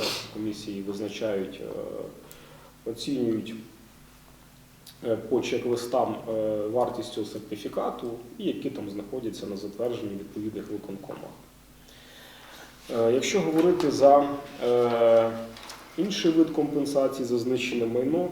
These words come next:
це грошову компенсацію на відбудову. Е, це,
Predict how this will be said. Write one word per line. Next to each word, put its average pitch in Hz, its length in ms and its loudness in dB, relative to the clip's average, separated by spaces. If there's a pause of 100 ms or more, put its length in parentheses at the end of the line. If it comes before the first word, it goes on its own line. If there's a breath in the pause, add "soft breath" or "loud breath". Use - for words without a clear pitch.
це - 100 2
грошову 123 380 0 (100)
компенсацію 113 600 -4
на 110 100 -2
відбудову. 135 640 -2 (1080 loud breath)
Е, 104 40 -6
це, 117 320 2